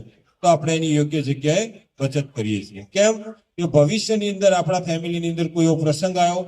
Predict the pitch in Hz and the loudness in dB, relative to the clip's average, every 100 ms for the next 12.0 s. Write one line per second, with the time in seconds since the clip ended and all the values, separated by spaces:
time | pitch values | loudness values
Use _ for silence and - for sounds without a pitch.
0 | - - _ _ - 156 160 156 147 156 | -10 -20 _ _ 2 4 4 2 2 2
1 | 160 151 160 - _ - 147 156 175 160 | -4 -4 -6 -6 _ -8 -4 2 4 6
2 | 170 165 175 180 - _ _ _ 151 143 | 4 2 -2 -6 -14 _ _ _ 6 6
3 | 156 165 170 170 180 180 170 180 - - | 6 2 0 -2 -2 -2 -2 -6 -12 -20
4 | _ - 160 143 143 190 170 165 170 156 | _ -2 0 0 0 -2 2 2 2 0
5 | 151 151 139 170 156 151 143 147 143 135 | 0 -2 0 -2 -2 -4 -2 -2 0 0
6 | 139 135 120 127 123 120 170 214 - _ | 0 2 2 2 2 2 0 -4 -10 _
7 | _ _ _ 135 165 101 - _ _ _ | _ _ _ -2 -2 -2 -10 _ _ _
8 | _ 156 156 160 156 147 170 190 175 175 | _ 2 2 2 -2 -2 0 0 -2 -2
9 | 185 180 165 160 170 170 170 160 170 170 | -2 0 0 0 -4 -4 -6 -4 -6 -4
10 | 170 175 180 180 - - 139 143 160 156 | -6 -4 -6 -6 -14 -8 0 2 2 4
11 | 147 147 185 185 175 180 185 180 156 180 | 2 2 -6 -4 -2 -2 -2 -2 0 -2